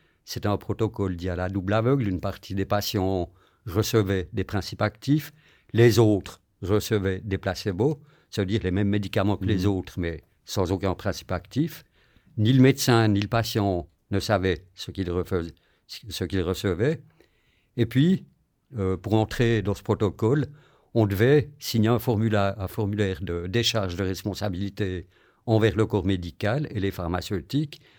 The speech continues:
Speaker 1: sur lequel il était clairement stipulé que les expériences qu'on allait entreprendre sur moi, on ne me garantissait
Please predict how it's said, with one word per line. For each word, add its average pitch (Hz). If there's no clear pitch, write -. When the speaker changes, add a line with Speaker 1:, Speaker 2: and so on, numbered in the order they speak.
Speaker 1:
sur 147
lequel 135
il 110
était 107
clairement 117
stipulé 110
que 95
les 90
expériences 117
qu'on 95
allait 98
entreprendre 110
sur 92
moi, 131
on 117
ne 110
me 107
garantissait 104